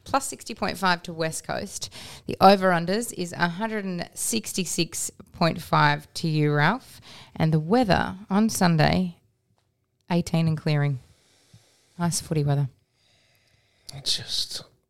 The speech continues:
Speaker 2: oh.
Speaker 1: Can you?
Speaker 2: Okay, well, l-, l-, let's, let's look at this.
Speaker 1: What have
Speaker 2: So the line's sixty and a half.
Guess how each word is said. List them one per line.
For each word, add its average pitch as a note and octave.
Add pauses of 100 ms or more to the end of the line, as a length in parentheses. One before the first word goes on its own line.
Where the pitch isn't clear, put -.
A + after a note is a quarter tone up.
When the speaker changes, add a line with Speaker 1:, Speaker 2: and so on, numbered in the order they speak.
Speaker 2:
oh. - (540)
Speaker 1:
Can F3+
you? E3+ (580)
Speaker 2:
Okay, A#2
well, F3
l-, G#3+
l-, - (280)
let's, G3+
let's E3+
look C#3
at -
this. - (140)
Speaker 1:
What E3+
have D3+ (380)
Speaker 2:
So -
the D#3+
line's G3
sixty -
and D#3
a C#3
half. A2